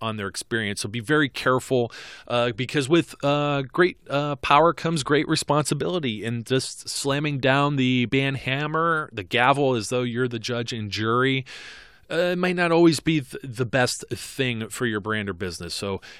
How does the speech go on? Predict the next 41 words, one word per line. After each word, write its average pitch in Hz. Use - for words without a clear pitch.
keep -
that 135
in 123
mind. 117
Uh, 117
but 147
obviously, 160
once 127
again, 123
if 101
this 127
is 104
a 117
troll, 127
it's 131
a 120
bot 120
or 117
a 101
fake -
account. 113
You, 110
you 113
see 127
that, 117
you 123
know, 110
they 117
don't 117
have 120
any 110
Twitter 131
followers, 127
or 104
all 131
they're 139
doing 131
on 127
Twitter 131
or 120
on 117